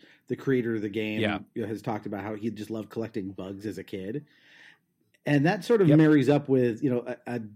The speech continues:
Speaker 1: game design philosophy where a lot of games will have, "Go collect all the doodads in the game," as a,
Speaker 2: Yeah.
Speaker 1: as a side thing to do, maybe not as the focus.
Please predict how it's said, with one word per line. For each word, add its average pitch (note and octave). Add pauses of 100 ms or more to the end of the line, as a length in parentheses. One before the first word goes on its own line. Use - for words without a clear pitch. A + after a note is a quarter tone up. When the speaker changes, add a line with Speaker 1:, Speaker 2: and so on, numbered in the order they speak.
(140)
Speaker 1:
game C#3
design A#2
philosophy G#2+
where G#2
a G#2
lot G#2+
of F#2+
games G2+
will F#2
have, G2+ (120)
"Go E3
collect C#3+
all B2+
the G#2+
doodads G2 (320)
in A#2
the G#2+
game," G2 (280)
as D3
a, D#3
Speaker 2:
Yeah. E3 (200)
Speaker 1:
as D#3
a G#2+
side D3+
thing G#2
to G#2+
do, G2
maybe C3
not B2
as G#2+
the G#2
focus. A2